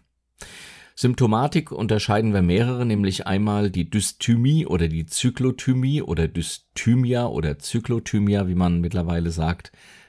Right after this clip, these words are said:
Das sind jeweils chronische, leichtere Formen.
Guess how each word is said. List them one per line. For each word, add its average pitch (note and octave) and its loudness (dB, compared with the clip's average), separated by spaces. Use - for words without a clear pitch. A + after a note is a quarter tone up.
Das F2 -2
sind F#2 2
jeweils E2+ 0
chronische, A#2+ 2
leichtere G#2 0
Formen. C3 0